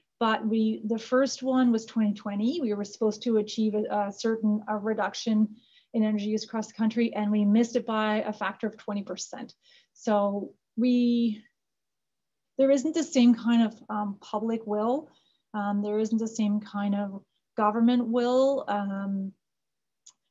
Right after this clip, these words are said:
we're hoping that the architecture policy makes people think. I think the more that, uh, there's just a lot more interest in, in sustainable, um,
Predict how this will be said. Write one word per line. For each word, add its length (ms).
we're 200
hoping 680
that 220
the 120
architecture 420
policy 480
makes 280
people 360
think. 380
I 100
think 180
the 80
more 640
that, 400
uh, 200
there's 220
just 180
a 60
lot 160
more 120
interest 400
in, 280
in 140
sustainable, 800
um, 440